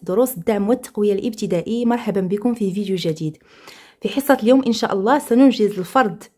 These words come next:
الثاني للدورة الأولى لمادة اللغة العربية، بالضبط مكون الصرف والتحويل للمستوى الخامس من التعليم الابتدائي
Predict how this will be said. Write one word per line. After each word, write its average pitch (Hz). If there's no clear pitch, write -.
الثاني 262
للدورة 214
الأولى 214
لمادة 233
اللغة 233
العربية، 196
بالضبط 196
مكون 214
الصرف 233
والتحويل 233
للمستوى 208
الخامس 202
من 202
التعليم 190
الابتدائي 214